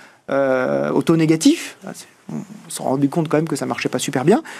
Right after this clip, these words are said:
Donc là, maintenant, on est à zéro. C'est d'aller le plus vite possible vers, euh, François Villeroy de Galhau nous dit, euh,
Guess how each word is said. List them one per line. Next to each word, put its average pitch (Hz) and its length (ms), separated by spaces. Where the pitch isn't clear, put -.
Donc - 120
là, 165 80
maintenant, 160 280
on 156 60
est 143 40
à 139 80
zéro. 180 380
C'est 160 140
d'aller 180 200
le 185 100
plus 175 140
vite 196 180
possible 233 380
vers, 196 400
euh, - 40
François 156 300
Villeroy 151 300
de 151 60
Galhau 190 380
nous 156 140
dit, 196 380
euh, 156 120